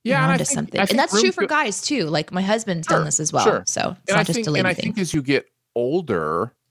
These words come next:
Speaker 2: you become even more aware of your environment and how, I, at least that's what I've experienced. Like, you, you develop things you like more and more the older you get. That's why the, you know, the stereotype of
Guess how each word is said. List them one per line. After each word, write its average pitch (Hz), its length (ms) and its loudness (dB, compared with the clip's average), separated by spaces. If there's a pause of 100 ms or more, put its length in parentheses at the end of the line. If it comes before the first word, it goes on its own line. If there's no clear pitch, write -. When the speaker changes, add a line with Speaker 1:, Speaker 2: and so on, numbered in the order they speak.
(360)
Speaker 2:
you 127 140 0
become 131 380 -2
even 120 280 -2
more 110 300 0
aware 95 960 -2 (240)
of 92 340 -2
your 92 160 -2
environment 90 680 -2
and 90 160 -2
how, 90 460 -2
I, 104 80 0 (100)
at 127 80 -4
least 147 200 -4
that's 147 180 -4
what 139 100 -2
I've 120 140 -2
experienced. 82 840 -4
Like, 120 220 0
you, 143 200 -2
you 143 140 -2
develop 123 600 -2
things 104 300 -4
you 110 120 -4
like 160 300 -2
more 117 160 -2
and 113 80 -6
more 139 180 -2
the 101 100 -2
older 101 180 -2
you 98 120 -6
get. 127 240 -4
That's 143 180 -6
why 165 200 0 (380)
the, 117 280 0
you 120 100 -2
know, 98 80 0
the 92 100 -4
stereotype 107 800 -2 (100)
of 87 480 -2